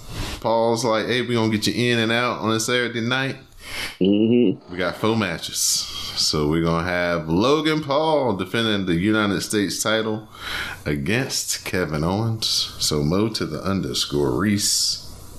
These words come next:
Speaker 1: Who you got?
Speaker 2: Much as this, I hate myself for, for saying this, but champ retains.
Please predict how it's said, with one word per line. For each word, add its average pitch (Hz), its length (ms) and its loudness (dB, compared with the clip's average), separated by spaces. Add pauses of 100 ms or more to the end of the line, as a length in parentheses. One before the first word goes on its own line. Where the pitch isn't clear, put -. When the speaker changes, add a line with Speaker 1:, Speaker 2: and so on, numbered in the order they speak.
(200)
Speaker 1:
Who 87 80 0
you 113 200 2
got? - 240 -6 (1000)
Speaker 2:
Much 104 220 0
as 101 140 0
this, 95 220 2 (120)
I 98 100 2
hate 98 180 2
myself 98 420 2
for, 87 140 0
for 90 180 0
saying 90 340 4
this, 90 140 2
but 80 300 2 (440)
champ 101 280 0
retains. 78 760 0